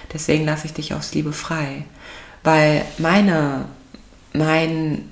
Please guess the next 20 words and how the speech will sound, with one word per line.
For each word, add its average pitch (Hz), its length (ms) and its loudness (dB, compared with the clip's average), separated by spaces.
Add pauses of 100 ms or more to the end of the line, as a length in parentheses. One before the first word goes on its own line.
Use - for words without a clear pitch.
mein 160 240 2
Lebenswunsch 147 640 0
geht 156 160 -8
vielleicht 151 340 -2
wo - 40 -16
ganz 151 240 -2
anders 165 420 -4
hin. 143 240 -10 (520)
Ich - 140 -4
möchte 165 260 0
etwas 156 240 -6
ganz 160 280 0
anderes 156 380 -2
im 151 120 0
Leben 151 240 0
erreichen, 147 460 -2
als 143 140 -6
er 147 180 -6
es 135 140 -12
tut. 139 360 -12